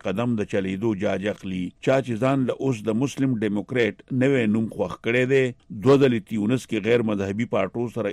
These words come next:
اتحادي حکومتونه جوړ کړي دي او تیره میاشت یې د خپلو ټولو مذهبي سرګرمو ختمولو اعلان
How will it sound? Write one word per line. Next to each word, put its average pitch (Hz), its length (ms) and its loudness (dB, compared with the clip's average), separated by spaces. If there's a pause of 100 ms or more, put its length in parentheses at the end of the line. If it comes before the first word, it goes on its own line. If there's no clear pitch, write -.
(120)
اتحادي 92 500 -4
حکومتونه 95 720 -4
جوړ 87 260 -6
کړي 120 240 -2
دي 127 80 0 (300)
او 101 40 4 (140)
تیره 135 320 2
میاشت 131 380 -2
یې - 260 -6
د 107 100 -2
خپلو 135 360 -2
ټولو 143 260 2
مذهبي 107 460 -2
سرګرمو 101 600 0
ختمولو 113 540 0 (380)
اعلان 98 300 0